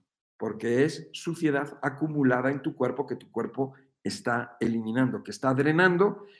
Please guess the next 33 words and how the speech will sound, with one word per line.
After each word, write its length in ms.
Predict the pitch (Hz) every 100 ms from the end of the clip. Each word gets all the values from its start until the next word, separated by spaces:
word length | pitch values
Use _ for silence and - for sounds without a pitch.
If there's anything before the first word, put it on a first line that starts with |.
| -
y 140 | 123
al 100 | 123
estar 260 | 117 143 147
eliminándola, 1040 | 151 156 160 175 175 175 190 190 - _
pues 180 | - 117
luego 580 | 120 135 139 165 - - _ _ _ _
puede 260 | - 113 120
acu-, 160 | 131 127
acumularse 920 | 120 - 117 113 120 - 135 135 - _ _
en 160 | 104
el 140 | 104 104
hígado. 340 | 92 82 - _ _ _ _
Y 160 | 131 131
qué 140 | 160
bien 240 | 156 165 175
que 100 | 160
se 120 | 131
acumule 400 | - 110 107 107
en 100 | 107
el 80 | 147
hígado, 420 | 180 117 98 - _ _
porque 280 | 123 -
luego 320 | 117 135 147 156
vamos 240 | 131 131
a 20 |
hacer 140 | 131 135
una 160 | 135
desintoxicación 640 | 135 135 127 131 131 123 151
y 80 | 143
lo 100 | 113
vamos 240 | 110 110
a 40 |
eliminar. 340 | 104 101 -